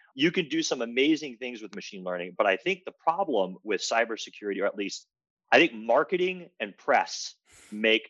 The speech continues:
machine learning, uh, so overblown in its value. It's caused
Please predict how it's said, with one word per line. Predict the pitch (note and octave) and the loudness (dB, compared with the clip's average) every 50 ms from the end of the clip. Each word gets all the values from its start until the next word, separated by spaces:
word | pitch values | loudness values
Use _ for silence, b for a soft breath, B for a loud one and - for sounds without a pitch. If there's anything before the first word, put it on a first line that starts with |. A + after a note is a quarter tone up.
| _ | _
machine | - A2 G2+ - - C#3+ C3+ C3+ C3+ B2+ A#2+ A2+ | -10 -6 -6 -4 -4 -4 -4 -4 -4 -6 -2 0
learning, | A2 G#2+ G#2+ G#2+ G#2 G2 F#2 F#2 F#2+ F#2 F2 - _ _ _ _ _ _ _ - | 0 2 2 2 0 0 -2 -2 -6 -10 -14 -18 _ _ _ _ _ _ _ 2
uh, | G2+ F#2+ F#2 F2+ F2+ - | 4 6 6 6 2 0
so | - - - - D3+ C#3 D3 D#3+ D#3+ | -6 -10 -4 2 4 4 4 4 4
overblown | C#3 C3+ C#3 C3+ B2 C3 A2 F#2+ A2+ G#2+ G#2+ G#2+ G#2 G2+ G2 F#2+ F#2 | 2 2 0 2 0 -2 -4 -4 -4 -2 -2 -2 -2 -2 -4 -6 -8
in | - F#2+ F#2+ | -10 -10 -10
its | F2+ E2+ - - - | -10 -8 -8 -10 -4
value. | F#2+ F#2+ F#2 G2 G2+ G2 F#2 F2+ F2 E2+ E2 D#2+ D#2+ D#2+ D#2+ - _ _ _ _ _ _ _ _ | 0 2 4 6 4 4 2 0 -2 -4 -4 -6 -8 -10 -14 -16 _ _ _ _ _ _ _ _
It's | - G#2+ - - | -4 -4 -2 -2
caused | - - - - B2+ B2 B2 B2+ B2 A2+ G#2+ - | -6 -10 -2 2 4 4 4 4 2 -2 -6 -10